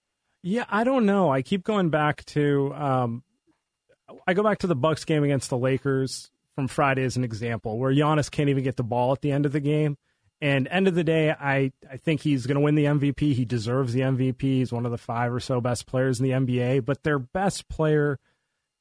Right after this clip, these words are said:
doesn't, can't, doesn't have a jump shot, basically.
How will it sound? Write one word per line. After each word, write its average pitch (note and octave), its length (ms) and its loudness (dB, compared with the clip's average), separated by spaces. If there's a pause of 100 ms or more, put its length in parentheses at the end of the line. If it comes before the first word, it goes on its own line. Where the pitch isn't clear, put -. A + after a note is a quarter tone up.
(340)
doesn't, E3 380 0
can't, E3 280 0 (100)
doesn't D#3+ 220 2
have C#3 120 0
a B2 60 -4
jump G#2 240 -10
shot, E2 240 -16 (160)
basically. G#2 580 -10